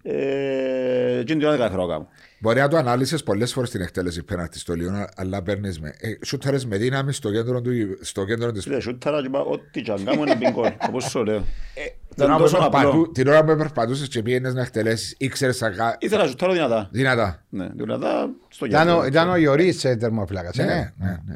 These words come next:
Speaker 2: Αλλά έπεσε από τη μια
Speaker 3: Εντάξει,
Speaker 2: πλευρά.
Speaker 3: να σου πω κάτι, τον που λέει,
Speaker 1: Μετά,
Speaker 2: Και ο
Speaker 1: ε,
Speaker 2: Τρισκόφσκι
Speaker 1: πήγα,
Speaker 2: έκαμε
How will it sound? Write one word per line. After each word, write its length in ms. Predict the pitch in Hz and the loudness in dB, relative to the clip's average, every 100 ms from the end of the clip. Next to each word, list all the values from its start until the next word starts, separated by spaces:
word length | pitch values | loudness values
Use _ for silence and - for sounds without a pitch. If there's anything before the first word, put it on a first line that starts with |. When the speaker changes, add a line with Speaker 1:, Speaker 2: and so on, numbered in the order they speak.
| - | -4
Speaker 2:
Αλλά 200 | 214 170 | 2 2
έπεσε 300 | 165 131 - | 4 2 0
από 120 | 113 | 0
τη 80 | 107 | -2
μια 120 | 104 | -2
Speaker 3:
Εντάξει, 320 | 113 127 175 185 | 2 4 4 4
Speaker 2:
πλευρά. 20 | |
Speaker 3:
να 60 | |
σου 60 | 135 | 2
πω 60 | 135 | 2
κάτι, 340 | 170 190 - | 2 0 0
τον 160 | 156 175 | 0 2
που 60 | 156 | 4
λέει, 180 | 139 | 4
Speaker 1:
Μετά, 420 | 151 104 120 139 143 | 4 6 6 6 6
Speaker 2:
Και 60 | |
ο 40 | 135 | 6
Speaker 1:
ε, 20 | |
Speaker 2:
Τρισκόφσκι 400 | 127 113 - 135 | 4 2 4 6
Speaker 1:
πήγα, 100 | 143 | 6
Speaker 2:
έκαμε 120 | 113 | 6